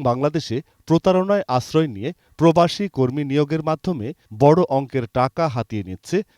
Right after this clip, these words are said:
অপরাধী চক্র। বিবৃতিতে জাতিসংঘের বিশেষজ্ঞরা বলেন, অনেক বাংলাদেশি শ্রমিক মালয়েশিয়ায়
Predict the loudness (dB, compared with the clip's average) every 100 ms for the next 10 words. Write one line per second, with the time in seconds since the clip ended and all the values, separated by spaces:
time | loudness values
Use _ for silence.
0 | -2 -2 2 0 2 0 0 0 -2 -8
1 | -10 _ -14 -8 -4 0 0 -2 -4 -4
2 | -4 -4 -4 -4 -2 0 0 0 -2 -4
3 | -8 -14 -20 2 4 6 2 -4 -6 -6
4 | -6 _ 4 4 4 2 0 0 2 2
5 | 0 -8 -4 -2 0 0 2 2 2 -2
6 | -4 -8 _ 4 6 6 2 0 2 0
7 | 0 -4 0 0 0 -8 _ 0 4 6
8 | 4 4 0